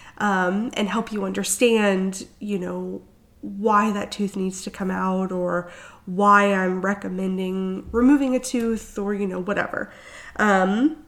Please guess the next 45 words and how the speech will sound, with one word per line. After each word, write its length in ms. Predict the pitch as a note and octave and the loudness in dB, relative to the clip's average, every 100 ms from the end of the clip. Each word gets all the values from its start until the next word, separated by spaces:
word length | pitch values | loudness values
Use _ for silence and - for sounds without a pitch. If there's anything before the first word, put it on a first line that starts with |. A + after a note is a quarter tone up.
| - - - _ _ _ _ - - | -20 -20 -20 _ _ _ _ -14 -2
you 160 | A3 | 2
know, 120 | G3 F3+ | 4 4
I 100 | G3+ | 2
can 200 | G#3 G3 | 0 -2
point 280 | - A3+ | 0 2
out 160 | A3 G#3 | 4 2
a 40 | |
mass 420 | F#3+ F3+ F3+ F#3+ G3+ | 0 -2 -4 -4 -6
and 100 | F#3 | -6
I 80 | |
can 180 | F3+ F#3+ | -6 -6
show 200 | F#3 A3+ | -4 -2
you 200 | A3 G#3 | 0 0
what 160 | F#3+ F#3+ | -2 -4
to 80 | F#3+ | -4
look 260 | F#3 F#3 | -4 -6
for. 440 | - - F3+ F#3 G3 | -8 -8 -6 -6 -4
I 100 | G3 | -6
can 200 | G3 F#3+ | -4 -6
show 280 | - B3+ A#3+ | 0 2 2
you, 480 | G#3 G#3 G#3 G3+ G3 - - - - | -2 -2 0 0 -2 -10 -20 -20 -10
um, 520 | G3+ F#3+ F3+ F3+ F#3+ - | -4 -4 -4 -6 -8 -6
you 140 | A3+ | -4
know, 120 | F#3+ F#3 | -2 -2
what 300 | G3 A#3 G#3+ | 0 0 2
I, 300 | G3+ G3+ - - | 0 -2 -8 -12
what 220 | G3 G#3 | -6 -4
I'm 200 | F#3 F3+ | -2 -4
talking 420 | - A3+ - G3+ | -6 -8 -6 -4
about 320 | F#3+ F#3+ F3+ F#3 | -4 -6 -6 -6
or 80 | |
what 160 | F#3 G3+ | -4 -4
I, 300 | F#3+ F#3+ G3+ - - | -2 -4 -6 -10 -14
I, 120 | F#3 F3+ F3+ - _ _ - _ _ - | -12 -10 -12 -16 _ _ -20 _ _ -10
you 100 | G#3+ | -6
know, 240 | F3+ F3+ F#3+ - - | -4 -4 -8 -10 -4
need 480 | A3+ A#3 A#3 G3+ | 0 0 0 -4
to 380 | - G3+ F#3+ F#3 | -4 -2 0 -2
do 500 | F3+ F#3+ G#3 F#3+ F#3 F#3 - - - | -4 -2 0 0 -2 -4 -18 -20 -6
to 100 | G#3 | 0
make 200 | G#3+ G#3 | 0 0
your 100 | G3+ | -2
pet 260 | - - - | -4 -10 -6
better. 340 | - - - - - - | -6 -8 -12 -18 -20 -2
So, 340 | - G#3 F3+ | 4 4 4